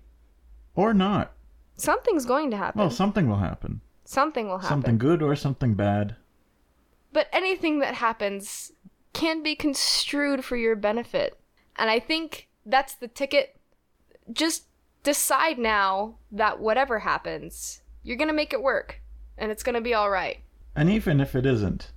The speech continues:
Speaker 1: there are other ways that it could go wrong. Even worse, possibly better.
Speaker 2: How does
Speaker 1: But
Speaker 2: that help
Speaker 1: maybe
Speaker 2: him
Speaker 1: worse,
Speaker 2: stay
Speaker 1: though.
Speaker 2: positive?
Speaker 1: Um, I'm just really more going for a balance here.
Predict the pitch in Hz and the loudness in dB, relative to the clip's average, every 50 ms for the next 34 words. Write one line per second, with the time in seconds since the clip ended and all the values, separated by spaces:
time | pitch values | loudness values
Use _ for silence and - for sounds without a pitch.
0 | - - - - - - - - - 190 143 123 120 120 - 135 127 151 165 143 | -20 -20 -20 -20 -20 -20 -18 -8 -2 0 2 2 2 2 2 2 4 4 4 4
1 | 117 101 95 92 92 90 92 95 - - 110 101 - - - - - 113 117 110 | 4 4 2 2 2 0 0 -2 -2 -2 -2 -2 -2 -4 -6 -2 -2 -2 -2 0
2 | 104 101 110 110 101 101 107 104 92 - - 90 - - _ _ _ _ _ _ | -2 0 0 0 0 0 0 0 0 -2 -4 -8 -10 -12 _ _ _ _ _ _
3 | _ _ - - 123 110 104 104 98 98 113 127 151 175 - - - - - _ | _ _ -4 0 0 2 4 4 4 4 4 2 2 2 -2 -6 -14 -18 -20 _
4 | _ _ - - 233 226 - - - 113 107 101 95 104 98 92 101 110 127 123 | _ _ -2 0 0 0 0 0 0 0 0 0 0 0 0 0 0 -2 -4 -6
5 | - _ _ _ - - 370 440 466 - - - - 147 - - - - 381 339 | -8 _ _ _ -2 0 0 0 0 2 0 2 2 4 4 4 6 6 4 6
6 | - 180 277 - - - 269 269 - - - - - 254 220 202 196 190 190 175 | 6 4 4 2 4 4 4 4 4 0 -2 -4 -2 0 0 0 -2 -4 -8 -8
7 | - - - - - - - _ _ _ _ _ _ _ _ _ _ _ _ _ | -8 -8 -10 -12 -16 -20 -20 _ _ _ _ _ _ _ _ _ _ _ _ _
8 | - 175 185 185 185 190 190 185 190 196 190 185 - _ _ _ _ _ _ _ | 0 2 4 6 6 6 6 4 4 2 2 0 -4 _ _ _ _ _ _ _
9 | _ _ _ _ _ _ _ _ _ _ _ _ _ _ _ _ _ - _ _ | _ _ _ _ _ _ _ _ _ _ _ _ _ _ _ _ _ -20 _ _
10 | _ _ - - - - - - - - - 254 262 - - 294 277 - - _ | _ _ -20 -20 -20 -20 -20 -12 -4 0 2 2 2 2 2 0 0 -2 -6 _
11 | - - - - 165 165 180 180 180 175 170 151 147 143 143 147 143 135 123 135 | -20 -14 -4 2 6 6 6 8 8 6 6 6 6 6 6 4 4 4 4 4
12 | 127 127 123 120 113 - - 120 110 104 98 92 98 107 104 104 101 101 95 90 | 4 4 4 4 2 2 2 0 2 2 0 0 2 2 2 4 4 2 2 0
13 | 78 - - - - 95 90 90 90 - - | -2 -4 -10 -6 -2 0 0 0 0 -2 -6